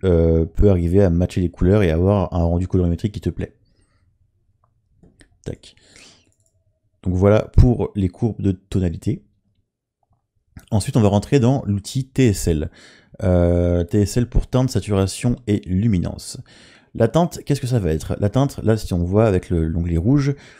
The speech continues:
on voit que l'onglet est au milieu pour l'instant, et que si je prends cette, euh, tirette, et que par exemple je la baisse au maximum, on voit qu'au niveau du rouge à lèvres de Claire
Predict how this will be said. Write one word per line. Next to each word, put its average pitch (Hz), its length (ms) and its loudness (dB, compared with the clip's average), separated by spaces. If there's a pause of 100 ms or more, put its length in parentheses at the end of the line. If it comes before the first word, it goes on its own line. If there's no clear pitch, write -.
(180)
on 90 60 0
voit 101 100 4
que - 80 -2
l'onglet 95 220 0
est 92 100 -2
au 85 40 0
milieu 78 260 0
pour 95 100 0
l'instant, 101 420 -2 (540)
et 90 60 -8
que 92 100 -2
si - 180 -6
je 110 120 -2
prends 113 500 0
cette, - 440 -6 (120)
euh, 82 300 -4
tirette, - 500 -6
et 85 60 -4
que - 100 -8
par 82 140 -2
exemple 101 400 0
je 90 160 -4
la 76 120 0
baisse 110 480 -2
au 85 80 -4
maximum, 104 640 0 (420)
on 92 80 -4
voit 90 120 2
qu'au 110 100 -2
niveau 95 280 0
du 87 120 -4
rouge 101 240 2
à 98 40 2
lèvres 95 260 2
de 85 60 0
Claire 95 360 -2